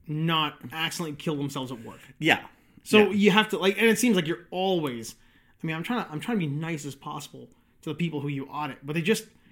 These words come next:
Speaker 1: it's like losing a finger is a hazard that is not few and far between.
Speaker 2: No, um, there's,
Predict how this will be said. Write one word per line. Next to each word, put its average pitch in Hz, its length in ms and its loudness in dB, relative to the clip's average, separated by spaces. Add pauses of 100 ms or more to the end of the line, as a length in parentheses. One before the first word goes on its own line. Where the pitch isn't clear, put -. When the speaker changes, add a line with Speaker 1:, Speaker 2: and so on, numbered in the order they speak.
(440)
Speaker 1:
it's 214 240 -2
like 208 340 2
losing 277 400 6
a 285 60 2
finger 214 500 4
is 156 160 -2
a 156 120 -2
hazard 151 680 -2 (140)
that 170 200 -4
is 156 380 -4 (140)
not 190 600 6
few 175 200 0
and 151 100 0
far 143 100 -4
between. 135 480 -6 (680)
Speaker 2:
No, 185 260 -2 (140)
um, 113 580 -2
there's, 113 460 -2